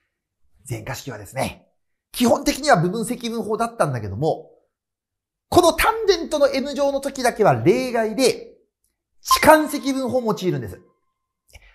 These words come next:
積分全化式はほぼ全て部分積分法を用いるけども、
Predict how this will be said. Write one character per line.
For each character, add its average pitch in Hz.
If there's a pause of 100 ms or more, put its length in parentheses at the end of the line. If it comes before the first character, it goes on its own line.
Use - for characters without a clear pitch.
(280)
積 240
分 294
全 277
化 269
式 262
は 240
ほ 285
ぼ 277
全 277
て 240
部 160
分 185
積 190
分 196
法 196
を 185
用 202
い 233
る 220
け 123
ど 107
も、 151